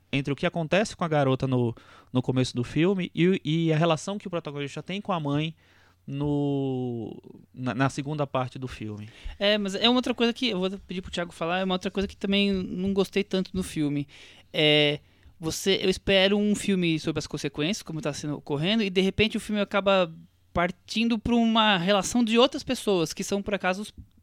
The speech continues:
Speaker 2: os pais da, do, do menino, que é o outro menino envolvido nessa história. Eu achei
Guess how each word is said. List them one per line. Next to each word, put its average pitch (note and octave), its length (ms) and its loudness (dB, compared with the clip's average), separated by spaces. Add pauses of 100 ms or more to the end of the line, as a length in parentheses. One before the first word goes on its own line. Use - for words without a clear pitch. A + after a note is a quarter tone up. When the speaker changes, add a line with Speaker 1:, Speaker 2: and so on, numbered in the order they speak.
Speaker 2:
os F#3 140 -6
pais F3 440 2
da, F3+ 200 4 (120)
do, E3 180 -12 (320)
do E3+ 160 0
menino, F#3 460 6
que - 140 -4
é D3 120 0
o D3 60 0
outro D#3 240 0
menino D#3+ 220 0
envolvido E3 300 0
nessa E3 180 -2
história. D#3+ 360 0 (600)
Eu A#3+ 140 4
achei C4 440 4